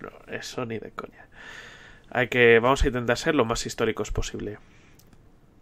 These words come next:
Bueno, aunque estamos en dos mil veintisiete, no sé cuánto de histórico tendrá esto ahora mismo, pero bueno.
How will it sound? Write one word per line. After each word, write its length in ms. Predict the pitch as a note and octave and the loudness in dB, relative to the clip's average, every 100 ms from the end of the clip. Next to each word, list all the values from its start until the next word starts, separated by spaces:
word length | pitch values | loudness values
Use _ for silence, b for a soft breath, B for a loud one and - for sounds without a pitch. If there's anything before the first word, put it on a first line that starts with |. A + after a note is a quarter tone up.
| - _ - _ - - - | -20 _ -20 _ -20 -20 -4
Bueno, 180 | B2 A2 | -2 -2
aunque 200 | A2 A#2 | -6 -8
estamos 320 | A#2 A#2+ B2+ | -6 -6 -6
en 80 | A2+ | -6
dos 100 | A2 | -2
mil 140 | A2+ | 0
veintisiete, 560 | A2 G#2+ A2 B2+ A2 - | 0 -4 -6 -6 -6 -6
no 140 | A#2+ | -8
sé 240 | B2 - A#2 | -6 -4 -4
cuánto 280 | A#2 A2 G2+ | -4 -6 -6
de 60 | |
histórico 380 | G#2 - - - | -6 -10 -10 -10
tendrá 300 | G2 G2 G2+ | -10 -6 -6
esto 240 | A2+ - | -6 -6
ahora 160 | A2+ G#2 | -4 -2
mismo, 340 | A#2 A2 A2+ | -4 -4 -4
pero 180 | G#2+ - - | -4 -8 -8
bueno. 160 | - | -12